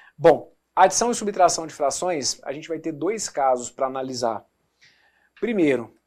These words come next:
aqueles em que as frações têm o mesmo denominador, ok? E o segundo, que vão ser aqueles em que as frações tenham denominadores diferentes. Bem, no primeiro caso, quando as frações tiverem o mesmo denominador, o raciocínio vai ser bem simples e direto.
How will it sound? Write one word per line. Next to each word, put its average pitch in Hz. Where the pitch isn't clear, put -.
aqueles 151
em 160
que 160
as 151
frações 123
têm 135
o 131
mesmo 160
denominador, 131
ok? 156
E 147
o 160
segundo, 160
que -
vão 175
ser 160
aqueles 147
em 151
que 147
as 147
frações 139
tenham 143
denominadores 135
diferentes. 135
Bem, 131
no 139
primeiro 247
caso, 175
quando 185
as 190
frações 151
tiverem 135
o 131
mesmo 147
denominador, 131
o -
raciocínio 170
vai 175
ser 170
bem 156
simples 160
e 165
direto. 151